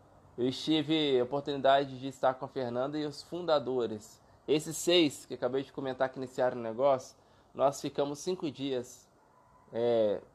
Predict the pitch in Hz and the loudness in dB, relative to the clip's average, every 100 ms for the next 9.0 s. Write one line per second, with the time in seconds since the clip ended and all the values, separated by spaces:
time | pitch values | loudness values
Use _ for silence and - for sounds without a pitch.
0 | _ - 165 185 185 170 170 151 139 135 | _ -2 4 6 6 4 4 6 6 6
1 | 135 135 120 127 151 160 147 151 147 151 | -2 -2 2 2 2 -2 -6 -6 -6 -8
2 | 151 151 151 147 139 143 139 160 151 - | -6 -6 -8 -2 2 2 0 -8 -12 -10
3 | 190 202 151 135 165 135 - _ _ _ | -8 -6 -8 -4 -4 -4 -8 _ _ _
4 | 151 - 165 - 156 170 190 170 151 151 | -4 2 2 2 0 0 -4 0 0 0
5 | - 131 139 127 - - - - - - | -4 -6 -4 -4 -8 -20 -20 -20 -20 -20
6 | - 131 170 170 156 139 160 156 151 156 | -6 2 2 2 0 2 2 2 -2 -2
7 | 151 - - 151 147 127 117 107 - - | -8 -12 -4 2 2 2 0 -2 -8 -6
8 | 123 139 151 151 139 135 131 127 104 | -6 -4 -2 0 0 4 8 8 6